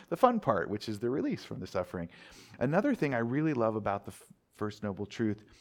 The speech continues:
last week we were talking about spiritual bypass, which is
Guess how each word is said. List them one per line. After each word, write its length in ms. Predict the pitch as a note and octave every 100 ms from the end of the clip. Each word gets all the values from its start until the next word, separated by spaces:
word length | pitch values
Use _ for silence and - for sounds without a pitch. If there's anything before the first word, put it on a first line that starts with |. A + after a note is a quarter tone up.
| - - _ _ _ _ _ _ -
last 300 | B2 F#3+ G3
week 140 | D#3 C3+
we 80 |
were 100 | B2
talking 380 | A#2+ A#2 A2 G#2
about 280 | G2 F#2+ -
spiritual 400 | - F#2+ F#2 G#2
bypass, 680 | F2+ F#2 F#2+ G2 F#2 G2 -
which 180 | G#2 G2+
is 220 | G2